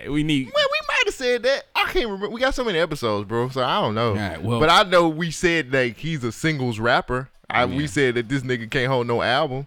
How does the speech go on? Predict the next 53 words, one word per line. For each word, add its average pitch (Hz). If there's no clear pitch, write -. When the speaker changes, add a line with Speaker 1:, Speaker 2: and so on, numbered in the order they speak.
Speaker 2:
and 135
he, 143
he 120
only 120
Speaker 1:
He 233
Speaker 2:
do 240
Speaker 1:
got 214
Speaker 2:
singles. 131
Speaker 1:
some 214
songs 196
by 170
himself. 165
It's 147
just, 147
like 135
I 131
said, 151
I 143
don't 170
remember 151
anything 156
he 143
said. -
Speaker 2:
Right, 539
singles. 403
Speaker 1:
And 135
he 185
got 180
songs 143
like 117
<laughs> 117
Wiggle 151
It -
featuring 135
the 107
City 143
Girls. 139
He 508
got 480
Speaker 2:
Right. 120
Speaker 1:
a 107
song 113
with 90
Cardi 117
B 127
on 135
there. 135
Speaker 2:
He's 180
Speaker 1:
I 165
Speaker 2:
built 202
Speaker 1:
mean, -
Speaker 2:
for 190
Billboard. 151